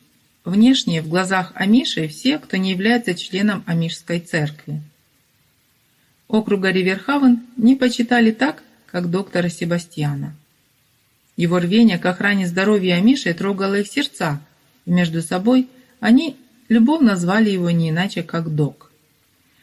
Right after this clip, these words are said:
Рахиль не задумывалась над тем, почему столь высокообразованный человек, происходящий из состоятельной и уважаемой англишерской семьи, оказался на маленькой ферме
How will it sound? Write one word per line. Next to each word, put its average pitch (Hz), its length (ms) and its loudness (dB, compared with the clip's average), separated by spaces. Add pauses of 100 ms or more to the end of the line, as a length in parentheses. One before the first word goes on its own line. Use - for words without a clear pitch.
(140)
Рахиль 226 360 2
не 262 100 8
задумывалась 247 580 2
над 190 160 -2
тем, 240 220 6
почему 220 500 4
столь 226 280 2
высокообразованный 185 1080 0
человек, 180 540 0 (360)
происходящий 226 720 0
из 180 100 -8
состоятельной 175 920 -2
и 190 140 -2
уважаемой 196 600 0
англишерской 175 840 -4
семьи, 180 540 0 (400)
оказался 240 500 0
на 226 120 6
маленькой 247 440 4
ферме 165 560 -4